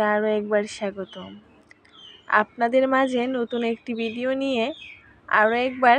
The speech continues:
হাজির হয়ে গেলাম। প্রতিদিন সকালে যেহেতু চিয়া সিড দিয়ে লেবু খেয়ে থাকি, তো আজকে কিন্তু ফ্রিজ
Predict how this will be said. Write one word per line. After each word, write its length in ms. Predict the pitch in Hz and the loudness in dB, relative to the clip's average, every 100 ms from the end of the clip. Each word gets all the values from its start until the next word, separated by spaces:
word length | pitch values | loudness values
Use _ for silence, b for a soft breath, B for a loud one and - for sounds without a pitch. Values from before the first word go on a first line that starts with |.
| 311 | 4
হাজির 400 | - 214 214 214 | 0 0 2 2
হয়ে 220 | 220 208 196 | 2 -2 0
গেলাম। 360 | 185 202 196 208 220 - - - - - - - - _ _ - - B B B B B - | -2 -2 -4 -8 -14 -18 -20 -20 -20 -20 -18 -20 -20 _ _ -20 -20 B B B B B 2
প্রতিদিন 680 | 254 247 240 277 262 220 240 277 - | 8 8 6 4 6 6 6 0 -4
সকালে 540 | - 226 220 240 240 247 | 4 4 6 6 6 6
যেহেতু 520 | 262 277 269 - 226 233 285 - b b b b _ - _ - | 6 6 4 8 8 8 4 -12 b b b b _ -20 _ 2
চিয়া 280 | 269 262 285 | 6 8 6
সিড 360 | - 294 285 247 247 | 4 4 4 2 0
দিয়ে 280 | 262 240 226 302 _ _ - | 6 8 8 4 _ _ 0
লেবু 380 | 233 226 233 269 | 8 10 10 4
খেয়ে 300 | - 294 277 | 4 6 6
থাকি, 480 | - 285 277 - 214 262 - _ _ b b b b - | 6 2 4 2 2 2 -2 _ _ b b b b -2
তো 100 | 240 220 - | 6 6 8
আজকে 380 | 226 233 - 277 | 6 4 0 2
কিন্তু 380 | 262 269 269 - 269 | 4 4 4 4 2
ফ্রিজ 380 | - 240 240 | 4 6 6